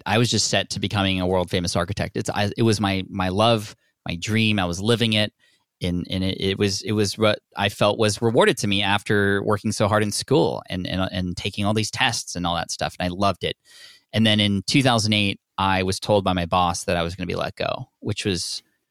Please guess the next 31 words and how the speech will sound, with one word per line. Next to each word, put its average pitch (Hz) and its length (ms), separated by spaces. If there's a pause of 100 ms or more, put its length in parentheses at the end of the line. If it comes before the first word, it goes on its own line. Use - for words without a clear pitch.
(380)
it 143 80
was 117 200
a - 20
huge, - 500
it 110 80
was 107 180
a 92 100
tough - 260
blow 76 220
for - 100
me. 82 300
I 92 80
mean, 90 120
I, 95 200
I 98 100
had 92 160
no 98 260
other 98 200
plans 87 360
to 90 100
do - 100
anything 98 320
else 87 240
but - 300
that. 82 280
And 90 140
I 85 100
begged 104 400
and 92 80
I 85 60
pleaded, 101 560